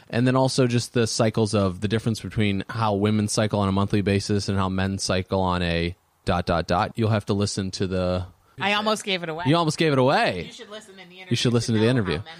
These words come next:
Speaker 2: cycle.
Speaker 1: Yeah, and that was really fascinating 'cause I've started studying this a little bit more. The more and more Kate has become comfortable really with her own cycle and sharing with me, we s-, do the Flow app, My Flow app that Kate was talking about. And then every month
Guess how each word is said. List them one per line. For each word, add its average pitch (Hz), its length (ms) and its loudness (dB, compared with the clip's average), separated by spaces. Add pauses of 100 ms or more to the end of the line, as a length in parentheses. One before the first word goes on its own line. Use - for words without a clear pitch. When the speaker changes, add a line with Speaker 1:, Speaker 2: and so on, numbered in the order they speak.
Speaker 2:
cycle. - 240 -20 (640)
Speaker 1:
Yeah, 208 140 4
and 165 220 0
that 196 120 2
was 202 140 0
really 190 300 4 (120)
fascinating 151 480 2
'cause 143 160 0
I've 170 200 2
started 156 280 2
studying 135 340 2
this 123 120 0
a 139 40 4
little 127 140 4
bit 113 160 2
more. 131 260 4
The 120 100 2
more 139 220 6
and 143 60 4
more 131 200 4
Kate 127 400 -2
has 113 200 0
become 107 600 0 (200)
comfortable 110 840 0 (340)
really 113 340 2
with 101 120 2
her 113 100 2
own 139 180 4
cycle 113 480 0
and 95 300 -4 (100)
sharing 147 480 0
with 113 220 0
me, 107 140 2
we 120 500 4
s-, - 180 -6 (100)
do 117 200 4
the 101 100 2
Flow 110 460 2
app, 107 200 2
My 101 240 0
Flow 98 360 0
app 95 340 0 (600)
that 98 200 0
Kate 104 160 0
was 95 100 -2
talking 120 360 -2
about. 120 280 0
And 104 140 -2
then 101 160 -4
every 107 260 -2
month 104 280 0